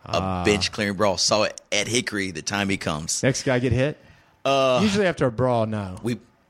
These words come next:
Speaker 1: that's exactly what he said. I wanna say
Speaker 2: He probably didn't get hit, but
Speaker 1: I wanna say he struck out. I
Speaker 2: Yeah.
Speaker 1: wanna say he struck out.
Speaker 2: Usually, you know, if he pimped it and he got in,
Speaker 1: Yeah.
Speaker 2: next guy for sure
Speaker 1: Yeah.
Speaker 2: taking it
Speaker 1: Yeah,
Speaker 2: hard.
Speaker 1: exactly. So, um, anyway, that was cool. And then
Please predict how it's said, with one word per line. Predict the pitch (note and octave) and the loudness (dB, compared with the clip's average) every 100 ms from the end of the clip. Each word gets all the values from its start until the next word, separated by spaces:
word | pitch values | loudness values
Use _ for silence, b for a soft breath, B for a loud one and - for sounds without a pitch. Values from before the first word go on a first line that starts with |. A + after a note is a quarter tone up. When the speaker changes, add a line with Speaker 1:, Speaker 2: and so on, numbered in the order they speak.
| _ _ _ | _ _ _
Speaker 1:
that's | - - | -4 -2
exactly | G#2 G2 A#2+ B2 | -4 -2 -2 0
what | A2 G#2 | 0 0
he | A2 | 0
said. | - E2 D2 - - _ - | 0 -2 -4 -10 -20 _ -8
I | - G#2+ | -2 -2
wanna | A#2 G#3 D4+ | 0 0 2
say | - - G#2 G2+ G2+ G#2 A#2 - | 2 4 4 2 0 -2 -8 -10
Speaker 2:
He | |
probably | A#2+ F#3 D3 | -2 2 2
didn't | A2+ B2 A2 | 2 2 0
get | G#2 F#2 | -6 -6
hit, | F#2+ F2+ - | -6 -6 -12
but | - F#2+ - - | -14 -16 -18 -2
Speaker 1:
I | G2 A#2 B2+ | 0 0 -2
wanna | G3+ E4 | -2 -2
say | - A2 | 0 0
he | |
struck | F#2+ - C#3+ C#3+ E3 | 0 -2 0 -2 0
out. | D3 G2 - _ _ _ - - | -2 -2 -6 _ _ _ -20 -6
I | A#2 | -4
Speaker 2:
Yeah. | G#2 | 0
Speaker 1:
wanna | C3 D3 | 2 2
say | - A#2 | 4 4
he | G#2+ | 4
struck | - B2 A#2 | 2 0 -2
out. | D#3+ B2+ - - | 0 -2 -2 0
Speaker 2:
Usually, | G#3 F3+ F#3+ | 0 0 -2
you | D3+ | 0
know, | E3+ | 2
if | B2 G3 | 2 2
he | G#3 | 2
pimped | - G#3 - | 2 2 2
it | C#3 - - B2 | 0 -2 -12 -6
and | |
he | B2+ | -4
got | C#3 D#3+ D#3+ | 0 2 2
in, | E3+ C#3 A#2+ | 2 2 2
Speaker 1:
Yeah. | F#2+ D#2 - _ | 2 0 -6 _
Speaker 2:
next | C#3 C#3+ - | -2 -2 0
guy | D3 A#2+ | 0 0
for | - C#3+ C3 | 0 0 0
sure | - C#3 A2+ F2 F2 - | 2 2 2 0 -8 -4
Speaker 1:
Yeah. | D#2 C2+ - - | -2 -2 -6 0
Speaker 2:
taking | C3 A#2+ A2 | 2 2 0
it | G2+ G2 | -4 0
Speaker 1:
Yeah, | E2+ | 0
Speaker 2:
hard. | E2 - - - | 0 -6 -14 -8
Speaker 1:
exactly. | F2 F#2 F2+ E2+ | 0 0 0 -2
So, | - C3 A#2+ | 0 2 4
um, | A#2+ G2+ E2+ | 2 0 -2
anyway, | B2+ G#2+ | 2 4
that | G#2 G#2+ | 4 2
was | G#2+ | 0
cool. | - A2+ A2+ | 2 4 4
And | G2+ | 2
then | F#2 | 0